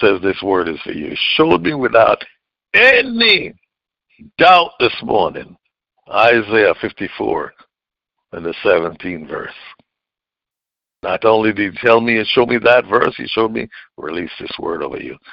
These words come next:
I don't know who you are. I come to tell you tonight, whatever you're going through tonight, Jesus said to tell you, if you receive it, your situation,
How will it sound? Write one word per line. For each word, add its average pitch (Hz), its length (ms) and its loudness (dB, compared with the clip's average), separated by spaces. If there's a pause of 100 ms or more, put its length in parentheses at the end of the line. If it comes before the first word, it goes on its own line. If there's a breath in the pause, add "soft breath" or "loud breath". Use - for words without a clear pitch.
(220 loud breath)
I 147 140 -2
don't 151 180 4
know 92 140 0
who 92 160 -8
you 69 280 -12
are. 80 420 -12 (1000)
I - 160 -12
come 98 220 -10
to - 120 -16 (100)
tell - 300 -14
you - 160 -16
tonight, - 440 -16 (960)
whatever 120 460 -8
you're 117 140 -8
going 113 380 -8
through - 320 -12
tonight, - 540 -16 (1200)
Jesus - 580 -10
said - 180 -12
to - 100 -14
tell - 240 -8
you, - 80 -8
if 175 280 2
you 247 160 6
receive 233 440 0
it, 214 100 -6 (1120)
your - 120 -12 (220)
situation, 73 880 -10